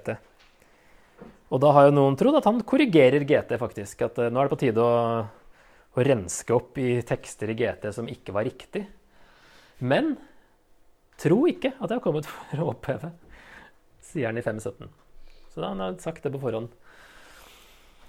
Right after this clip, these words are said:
«Dere har hørt det sagt, men jeg sier dere.» <clears throat> For det første, han sier, «Men jeg sier dere», det er å gå langt over profetene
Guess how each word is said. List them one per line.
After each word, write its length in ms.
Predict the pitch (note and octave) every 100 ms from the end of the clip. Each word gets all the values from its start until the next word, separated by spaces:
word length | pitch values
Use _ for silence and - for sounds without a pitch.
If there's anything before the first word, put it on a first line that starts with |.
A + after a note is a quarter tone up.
| _ - - A#3+
«Dere 160 | G3
har 80 | G#3
hørt 160 | G3 G3+
det 80 |
sagt, 320 | G3 B3+ - G3
men 400 | E3+ F3 A3+ A#3
jeg 320 | D#3+ E3+ A3+ A3+
sier 240 | A3 E3+
dere.» 240 | F3 A#3+ D4 - - - _ - - _ - - _ _ - - - -
<clears throat> 380 | F3 D3 - - -
For 160 | F#3+
det 60 | G3+
første, 260 | F#3+ A3+ G#3+
han 140 | F#3+
sier, 220 | G3 F#3+
«Men 260 | F3 E3+ F3
jeg 480 | C#3 B2 C#3+ A#3 A3+
sier 260 | - D3 C3+
dere», 180 | F3+ A3
det 100 | D#3+
er 120 | D#3+
å 60 | D3+
gå 140 | D3+
langt 300 | C3+ C#3 D3+ C#3+
over 160 | C3+ C#3
profetene 600 | D3+ C3+ - - D#3+